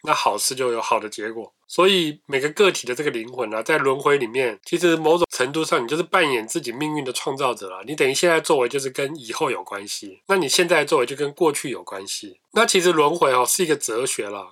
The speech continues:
那在这个哲学意义里面哈，它超越了一个生跟死的这种概念，它就是让人家可以，让我们可以去，呃，去深思人生跟宇宙的一个关联啦。就是我们在这个宇宙到底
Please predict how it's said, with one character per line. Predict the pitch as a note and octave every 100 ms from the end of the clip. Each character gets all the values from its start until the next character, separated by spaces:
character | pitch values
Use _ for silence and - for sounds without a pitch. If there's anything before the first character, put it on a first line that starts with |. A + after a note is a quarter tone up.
| _ -
那 | G#3
在 | A3
这 | G#3+
个 | F#3+
哲 | D#3 D#3
学 | D#3 E3
意 | E3 D#3
义 |
里 | A#2
面 | A#2 B2+
哈， | A#2 C3
它 |
超 | E3 - E3
越 | E3+ C#3
了 | B2+
一 |
个 | C3+ C3
生 | - D#3+ D#3
跟 | D#3+
死 | E3 - A2
的 | G2+
这 | A#2
种 | A#2 G2+ - _
概 | - B2+
念， | A2+ A#2 G2 -
它 | F#3
就 | F3+
是 | F#3+
让 | F#3+ E3
人 | D3
家 | D#3+
可 | D3+ C#3
以， | B2
让 | E3+ D3
我 |
们 | A#2+
可 | A#2+
以 | C#3
去， | D#3 C3 A#2 _ -
呃， | B2 A#2 A2+
去 | A#2 F3
深 | - E3 E3
思 | - - D#3
人 | B2+ B2
生 | - D3+
跟 | D3+
宇 | D3 G#2+
宙 | - D3
的 | A#2
一 | A2+
个 | A2 G#2
关 | - C3 C3
联 | A#2+ F2+
啦。 | F#2+ F#2+
就 | D3
是 | D3+
我 | A#2+
们 | A#2+
在 | C#3+
这 | C#3
个 | C3
宇 | G#2+
宙 | G#2 B2+
到 | C3+
底 | G#2+ G2